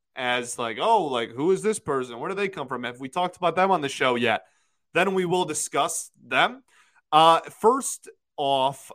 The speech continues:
I, I almost said first and foremost, but I didn't. That's called growth. Happy New Year. Okay. So first off is Mario Feliciano. Uh, he is a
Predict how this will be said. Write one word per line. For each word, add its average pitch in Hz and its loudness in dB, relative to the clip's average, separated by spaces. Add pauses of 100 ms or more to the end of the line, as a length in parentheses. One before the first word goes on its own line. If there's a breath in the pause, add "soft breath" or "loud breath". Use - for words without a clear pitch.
I, 135 0
I 131 -8
almost 143 -10
said - -6
first 165 -10
and 165 -18
foremost, 139 -6
but 120 -6
I 104 -4
didn't. 117 -8
That's 101 -10
called 127 -6
growth. 107 -2
Happy 120 -6
New 113 -8
Year. 80 -8 (140)
Okay. 196 8 (1000)
So 180 6 (920 loud breath)
first - -2
off 175 4
is 156 0 (100)
Mario 208 0
Feliciano. 143 -6 (280)
Uh, 113 -6
he 147 -8
is 139 -6
a 120 -6